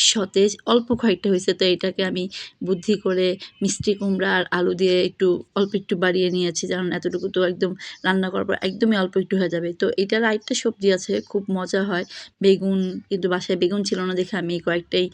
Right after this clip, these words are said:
মানে সাথে আমার মিষ্টি কুমড়া আর আলু দিয়ে এটা রান্না করব। তো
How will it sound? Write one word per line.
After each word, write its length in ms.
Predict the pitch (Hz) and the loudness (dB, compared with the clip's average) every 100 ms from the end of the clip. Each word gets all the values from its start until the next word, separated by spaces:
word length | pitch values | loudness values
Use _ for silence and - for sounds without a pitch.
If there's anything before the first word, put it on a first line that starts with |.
| - - - | -10 -16 -6
মানে 180 | 180 180 | -2 0
সাথে 280 | 185 208 285 240 | -2 -2 0 0
আমার 220 | 190 180 | 0 -2
মিষ্টি 280 | 190 196 196 | -2 0 -2
কুমড়া 300 | 190 196 202 | 0 -2 -2
আর 80 | 185 | -2
আলু 240 | 170 175 175 | -2 -2 -2
দিয়ে 200 | 214 208 190 - _ - | 0 0 -2 -16 _ -4
এটা 160 | 185 | 0
রান্না 280 | 185 180 180 | 2 2 0
করব। 180 | 175 170 170 - | -2 -2 -4 -10
তো 80 | - | -20